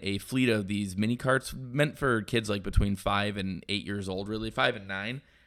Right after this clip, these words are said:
Um, plus, they're super fun. Uh, and then the other thing was, was we wanted to expand out our arcade. We felt like we had a lot of opportunities still sitting in our arcade area, 'cause talking with the vendor partners out there and everything, we learned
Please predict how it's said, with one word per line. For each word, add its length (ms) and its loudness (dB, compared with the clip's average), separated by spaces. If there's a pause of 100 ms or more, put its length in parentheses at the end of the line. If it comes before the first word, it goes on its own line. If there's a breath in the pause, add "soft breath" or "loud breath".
(140 soft breath)
Um, 340 -4
plus, 240 0
they're 80 -2
super 380 -6
fun. 340 0 (560 soft breath)
Uh, 320 4
and 160 4
then 140 2
the 100 4
other 160 6
thing 220 4
was, 160 -2
was 480 4
we 80 2
wanted 240 2
to 80 -2
expand 340 -4
out 140 -2
our 100 -2
arcade. 380 -4
We 100 0
felt 160 4
like 160 0
we 60 4
had 80 2
a 40 0
lot 280 2
of 80 -4
opportunities 680 0
still 180 -4
sitting 240 -2
in 80 -2
our 160 0
arcade 320 2
area, 300 0
'cause 200 -2
talking 400 -4
with 100 -4
the 60 -6
vendor 240 -2
partners 420 6
out 200 0
there 100 0
and 80 0
everything, 380 -4
we 100 -2
learned 360 -2